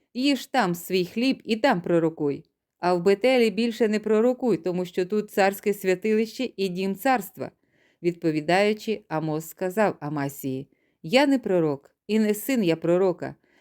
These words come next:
Я звичайний пастух і доглядач сикоморів. Але Господь узяв мене від отари і промовив до мене Господь: 'Іди й пророкуй моєму народові Ізраїлеві.' А тепер послухай Господнє слово і до тебе.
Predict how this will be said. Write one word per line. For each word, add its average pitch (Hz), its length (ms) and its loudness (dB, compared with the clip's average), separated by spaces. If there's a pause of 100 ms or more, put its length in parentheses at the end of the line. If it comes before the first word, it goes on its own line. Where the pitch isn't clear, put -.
(100)
Я 214 200 2
звичайний 277 560 2
пастух 202 560 -2 (140)
і 196 100 0
доглядач 175 560 2
сикоморів. 156 760 -2 (380)
Але 208 220 4
Господь 226 460 0
узяв 226 300 4
мене 220 240 0
від 202 160 0
отари 220 420 2
і 208 40 2
промовив 202 560 0
до 185 140 0
мене 208 240 0
Господь: 185 640 0
'Іди 185 300 2
й 233 120 2
пророкуй 190 560 2
моєму 208 400 2
народові 190 520 2
Ізраїлеві.' 170 880 0 (400)
А 190 120 -2
тепер 311 380 2
послухай 254 540 0
Господнє 185 600 0
слово 180 440 -2
і 170 100 -2
до 160 140 2
тебе. 147 400 -2